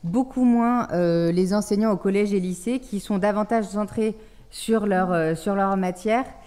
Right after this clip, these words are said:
et, euh, qui souvent sont complètement, euh, ben, ils, ils savent pas comment faire en fait.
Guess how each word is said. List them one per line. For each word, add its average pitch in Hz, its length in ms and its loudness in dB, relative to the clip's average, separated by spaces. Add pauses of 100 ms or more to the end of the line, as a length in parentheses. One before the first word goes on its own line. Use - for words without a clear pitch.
(320)
et, 208 220 4
euh, 170 560 2
qui 202 140 -4
souvent 220 260 -2
sont 226 160 -4
complètement, 202 720 -2
euh, 156 320 -2 (300)
ben, 131 120 -6
ils, 120 380 -6
ils 127 60 -10
savent 165 180 -6
pas 220 140 -6
comment 165 240 -2
faire 370 220 -4
en 233 100 0
fait. 202 180 -6